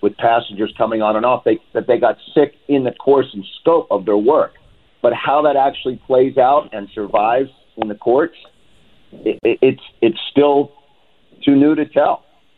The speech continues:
There's been a couple of suits that have been filed across the country against some of the cruise ships,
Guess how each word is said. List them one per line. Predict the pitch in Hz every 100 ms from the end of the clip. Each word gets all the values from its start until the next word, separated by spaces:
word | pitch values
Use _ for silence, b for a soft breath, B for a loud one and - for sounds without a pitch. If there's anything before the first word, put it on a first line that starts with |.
| -
There's | 113
been | 143 135
a |
couple | 127 131 139
of | 139
suits | 139 135 139
that |
have | 123
been | 117 113
filed | 127 120 127 123 _ _ _ _ -
across | - 127 131 -
the | -
country | 127 131 - 127
against | 120 120 -
some | 123
of | 120
the | 104
cruise | - 131 135 -
ships, | 135